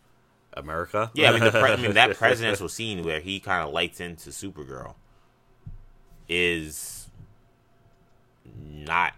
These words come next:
Speaker 2: I mean, it's very, some of this stuff is a little over the top. I thought the Agent Liberty thing was a little over the top. I thought the president thing was, I think, was a little bit over the top.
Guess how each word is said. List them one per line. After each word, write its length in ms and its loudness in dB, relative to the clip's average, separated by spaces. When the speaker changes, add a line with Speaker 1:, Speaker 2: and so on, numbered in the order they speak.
Speaker 2:
I 120 -4
mean, 220 -4
it's 120 -8
very, 360 2
some 180 6
of 100 2
this 140 6
stuff 160 6
is 60 -4
a 40 2
little 200 4
over 240 2
the 100 -2
top. 340 2
I 80 -4
thought 160 -2
the 60 0
Agent 440 -2
Liberty 400 -6
thing 200 -8
was 100 -6
a 40 -6
little 300 -4
over 100 -8
the 80 -14
top. 360 -4
I 60 -14
thought 200 -8
the 60 -14
president 480 -8
thing 200 -12
was, 120 -12
I 100 -10
think, 300 -8
was 120 -2
a 40 -6
little 200 -2
bit 80 -2
over 200 0
the 80 -4
top. 400 -2